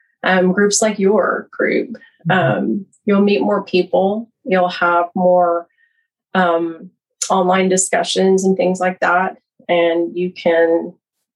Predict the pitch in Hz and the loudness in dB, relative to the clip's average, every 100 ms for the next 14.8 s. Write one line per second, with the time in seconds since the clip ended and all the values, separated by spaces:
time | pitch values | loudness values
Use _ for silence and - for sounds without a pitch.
0 | _ - 196 190 - 269 - 226 - 175 | _ 0 2 2 2 0 -2 -2 -2 -4
1 | - 170 165 - 180 165 - 170 - - | 0 0 -2 -2 -2 -2 -2 -2 0 0
2 | - 185 - _ 175 175 175 175 - 170 | -2 -4 -10 _ -2 2 0 0 -4 -6
3 | - - - - - - 165 170 165 165 | -8 -6 -4 -4 -8 -6 -2 0 0 -2
4 | - 185 214 240 226 - 220 247 208 - | 0 2 4 2 0 -2 0 0 -2 -4
5 | 196 220 - 185 190 175 170 190 - 180 | -4 -4 -2 -2 0 0 0 0 -2 -2
6 | - 175 180 175 - 185 - 185 180 - | 0 0 0 -2 -2 -4 0 0 0 0
7 | - - - - - - - - - _ | -4 -2 -2 -2 -2 -2 -4 -12 -20 _
8 | _ _ _ _ _ _ _ _ 175 175 | _ _ _ _ _ _ _ _ 0 2
9 | - 180 180 - - - 202 190 - - | 2 0 0 -2 -4 -2 0 0 -4 -6
10 | - 208 - _ _ 185 180 214 220 208 | -6 -6 -8 _ _ -2 0 2 2 2
11 | 175 180 - - - - - 190 190 - | 0 -2 -4 -4 -6 -6 -8 -4 -4 -2
12 | - - - - 214 269 254 247 - 240 | -4 -6 -10 -12 -8 -8 -6 -8 -2 0
13 | 226 - 208 202 - _ _ _ _ - | 2 0 0 -4 -10 _ _ _ _ -2
14 | 202 214 220 214 196 180 170 | 0 2 2 2 2 0 -2